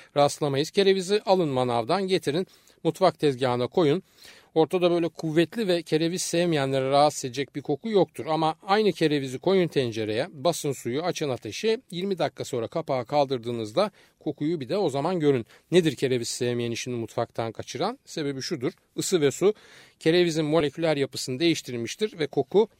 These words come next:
oldukça farklılaşmıştır. İşte Jean-Claude Elena da bunu bilir. Bu nedenle doğal esans yağlarını olduğu gibi kabullenmez. Aslına bakarsanız belki de tam bu noktada diğer parfümörlerden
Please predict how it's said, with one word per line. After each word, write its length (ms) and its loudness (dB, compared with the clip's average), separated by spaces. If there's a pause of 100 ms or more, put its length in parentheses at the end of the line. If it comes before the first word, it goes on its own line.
(120)
oldukça 580 0 (220)
farklılaşmıştır. 920 -4 (540)
İşte 180 0
Jean-Claude 500 4
Elena 280 4
da 140 2
bunu 220 0
bilir. 340 0 (300)
Bu 140 0
nedenle 500 0
doğal 260 2
esans 380 0
yağlarını 400 0
olduğu 340 0
gibi 200 -6
kabullenmez. 800 -2 (460)
Aslına 320 0
bakarsanız 560 2
belki 240 -2
de 100 0
tam 280 2
bu 100 0
noktada 520 -2
diğer 240 0
parfümörlerden 920 -2